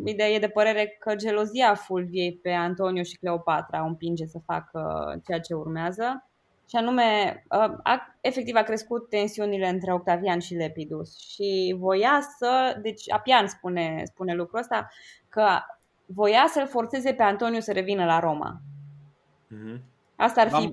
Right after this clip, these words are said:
Speaker 1: vârfa.
Speaker 3: Da, eu m-am uitat un pic pe cronologie. Să știi că e, e destul de strânsă treaba. Uh, uh, o, Antoniu o primește, mă rog, se întâlnesc acolo la Tarsus, uh,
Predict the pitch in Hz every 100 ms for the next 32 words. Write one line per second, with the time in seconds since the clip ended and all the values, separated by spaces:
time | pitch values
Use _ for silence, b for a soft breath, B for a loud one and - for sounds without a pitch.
0 | 285 403 - 165 156 156 _ _ _ _
1 | - 175 190 175 180 185 226 233 254 208
2 | 185 185 185 170 214 208 180 - 240 233
3 | 226 214 202 196 175 233 220 202 - 214
4 | 214 180 160 151 131 131 B B B -
5 | 135 135 131 131 - - 135 131 123 -
6 | _ - 151 139 139 131 - 208 233 180
7 | 170 170 151 151 190 - 131 127 156 170
8 | - 123 123 143 165 135 - 147 131 117
9 | 143 151 - 113 - 117 113 110 110